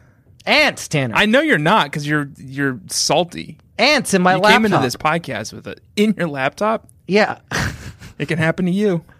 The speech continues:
Speaker 1: Do you wanna hear about it a little bit?
Speaker 2: Centipedes in my vagina?
Speaker 1: <laughs> That's a thing, isn't it?
Speaker 2: Yeah.
Speaker 1: Uh,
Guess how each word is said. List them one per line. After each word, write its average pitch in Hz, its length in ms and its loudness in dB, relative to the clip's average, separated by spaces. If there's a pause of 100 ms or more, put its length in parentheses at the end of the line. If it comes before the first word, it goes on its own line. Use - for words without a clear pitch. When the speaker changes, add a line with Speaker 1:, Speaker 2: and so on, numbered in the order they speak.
(160)
Speaker 1:
Do 269 380 -8
you 196 120 2
wanna 247 200 2
hear 240 140 2
about 294 280 2
it 330 120 -2
a 311 100 2
little 311 200 0
bit? 330 60 -4
Speaker 2:
Centipedes 262 520 2
in 135 160 -2
my 120 300 0
vagina? 285 520 -4
Speaker 1:
<laughs> - 20 2
That's - 1300 2
a 226 80 -2
thing, 139 380 -6
isn't 117 220 -10
it? 170 160 -10 (1700)
Speaker 2:
Yeah. 117 200 -4 (420)
Speaker 1:
Uh, 190 300 4